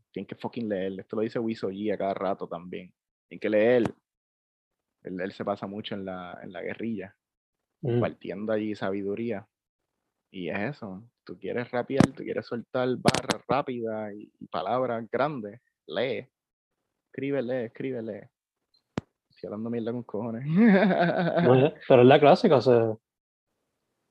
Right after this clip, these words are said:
Speaker 2: lo dicen los, todos los autores lo dicen. Lee, lee, lee. Yo no leía lo que era la
Speaker 1: Escribe,
Speaker 2: tradicional.
Speaker 1: lee.
Speaker 2: Yo no leía lo tradicional, pero yo me pasaba leyendo las líricas.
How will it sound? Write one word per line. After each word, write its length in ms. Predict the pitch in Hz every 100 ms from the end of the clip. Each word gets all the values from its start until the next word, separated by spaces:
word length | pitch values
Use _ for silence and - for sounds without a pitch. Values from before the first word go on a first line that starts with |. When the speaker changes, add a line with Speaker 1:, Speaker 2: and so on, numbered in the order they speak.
| _ 135
Speaker 2:
lo 120 | 110
dicen 320 | 110 147 135
los, 640 | 135 135 131 123 113 113 - _ _ _ _ _ _ _
todos 200 | - 117 127
los 100 | 131
autores 340 | 123 135 127
lo 160 | 120 113
dicen. 400 | 127 - 123 123 _ _ _ -
Lee, 300 | 113 117 120
lee, 240 | 120 120
lee. 340 | 107 123 110 - _ _ _ _ _ _ _ - -
Yo 140 | 127
no 100 | 127
leía 220 | 135 127 131
lo 100 | 127
que 60 |
era 140 | 120 123
la 60 |
Speaker 1:
Escribe, 160 | 120 123
Speaker 2:
tradicional. 520 | 120 117 107 123 113
Speaker 1:
lee. 200 | 98 - - - _ _ _ _ _
Speaker 2:
Yo 160 | 131 117
no 100 | 123
leía 160 | 127 123
lo 80 | 123
tradicional, 480 | 127 120 - 113 143
pero 200 | 135 110
yo 200 | 110 113
me 220 | 127 - -
pasaba 320 | 127 131 123
leyendo 260 | 117 110 117
las 120 | 107
líricas. 480 | 104 131 117 117